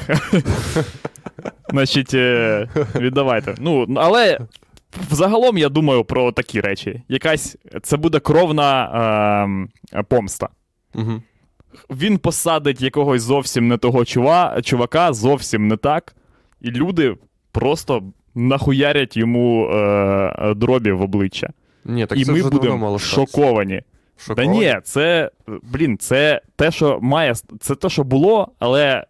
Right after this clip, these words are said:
Speaker 1: його вже не було занадто довго, щоб воно не сталося знову.
Speaker 2: Мгм.
Speaker 1: Е, ми
Speaker 2: Ну,
Speaker 1: будемо
Speaker 2: треба, е,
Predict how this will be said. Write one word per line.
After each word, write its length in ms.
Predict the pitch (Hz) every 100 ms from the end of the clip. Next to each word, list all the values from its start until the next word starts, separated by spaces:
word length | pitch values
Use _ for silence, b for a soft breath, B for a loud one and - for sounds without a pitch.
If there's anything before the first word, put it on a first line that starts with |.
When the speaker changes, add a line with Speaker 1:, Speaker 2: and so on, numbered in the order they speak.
| _ _
Speaker 1:
його 280 | 139 135 165
вже 180 | 143 139
не 100 | 135
було 260 | 135 147 131
занадто 320 | 131 123 123
довго, 320 | 147 143 113
щоб 180 | - 104
воно 200 | 113 123
не 80 | 117
сталося 440 | - 113 104 107
знову. 380 | 101 98 90 82 _ b b b b b 120
Speaker 2:
Мгм. 320 | 107 110 117 _ _ _ _ _ - _ 320
Speaker 1:
Е, 580 | 104 98 98 92 92 87 _ _ _ _ _ _ _ _ _ _
ми 200 | 123 131
Speaker 2:
Ну, 60 | 156
Speaker 1:
будемо 320 | 180 165 147 131
Speaker 2:
треба, 220 | 101 110
е, 340 | 110 107 104